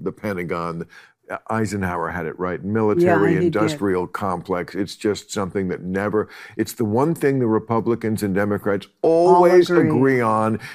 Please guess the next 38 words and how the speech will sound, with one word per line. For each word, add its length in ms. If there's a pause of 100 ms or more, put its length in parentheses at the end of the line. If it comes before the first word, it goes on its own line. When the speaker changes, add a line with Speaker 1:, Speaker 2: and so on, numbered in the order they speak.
Speaker 1:
is 200
that 160
the 80
Pentagon 720
needs 240
more 340
money, 340
which 200
really 240
means 280
defense 420
contractors, 1000
Speaker 2:
Mm-hmm. 160
Speaker 1:
which 180
is 100
different 420
than 180
defense. 760 (460)
And 480
the, 100
the 220
pen-, 480
the 80
budget 560
of 140
the 80
Pentagon 680
is 220
like 300
the 100
Virgin 520
Mary. 360
It 100
is 120
sacred, 520
it 100
is 120
immaculate, 720